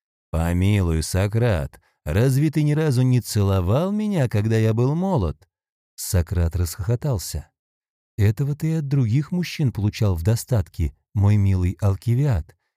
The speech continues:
Я же просто увлекся эксцентричной фантазией развить твой разум и твою душу». «И какой бы из этого вышел толк?»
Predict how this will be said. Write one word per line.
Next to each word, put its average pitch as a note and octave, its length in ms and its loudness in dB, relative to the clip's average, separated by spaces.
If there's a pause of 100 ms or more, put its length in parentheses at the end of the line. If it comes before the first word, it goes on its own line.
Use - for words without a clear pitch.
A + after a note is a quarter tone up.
(140)
Я F#2 180 4
же A2 120 2
просто D3 360 -2
увлекся C3 760 0 (220)
эксцентричной B2 800 -2
фантазией G#2 720 0
развить G2 520 0
твой G#2 260 2
разум F2 500 2 (200)
и G2+ 100 -2
твою F2+ 320 0
душу». C#3 500 -6 (560)
«И G2+ 180 2
какой E3+ 360 2
бы D3 160 2
из B2+ 140 2
этого B2 340 2
вышел A2+ 400 0
толк?» F#2+ 560 0